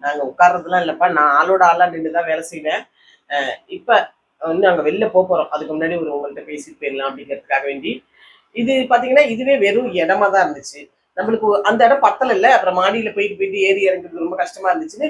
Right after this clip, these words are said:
வெறும் இடத்தை எடுத்து நம்ம இந்த மாதிரி ரெடி பண்ணிக்கிட்டோம். இந்த இடம் மட்டும்தான் இருந்துச்சு. இது வந்து இதுவும் ஒரு, அஹ், வாழைப்பழ குடோனா இருந்துச்சு. இனிமே பாத்தீங்கன்னா இது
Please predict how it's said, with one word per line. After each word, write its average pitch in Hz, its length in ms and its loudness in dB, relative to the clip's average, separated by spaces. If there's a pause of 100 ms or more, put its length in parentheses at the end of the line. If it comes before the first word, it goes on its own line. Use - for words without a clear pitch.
வெறும் 220 340 2
இடத்தை 185 240 0
எடுத்து 165 260 -4
நம்ம 175 180 0
இந்த 151 140 -10
மாதிரி 165 220 -2
ரெடி - 200 0
பண்ணிக்கிட்டோம். 156 440 -2 (280)
இந்த 202 140 0 (120)
இடம் 185 180 2
மட்டும்தான் 208 340 2
இருந்துச்சு. 170 360 -4 (200)
இது 202 100 -2 (100)
வந்து 208 240 -8
இதுவும் 226 340 -2
ஒரு, 170 140 -2 (640)
அஹ், 151 360 2
வாழைப்பழ 208 380 4 (100)
குடோனா 180 340 4
இருந்துச்சு. - 300 -12 (480)
இனிமே 262 300 0
பாத்தீங்கன்னா 240 440 2
இது 208 100 0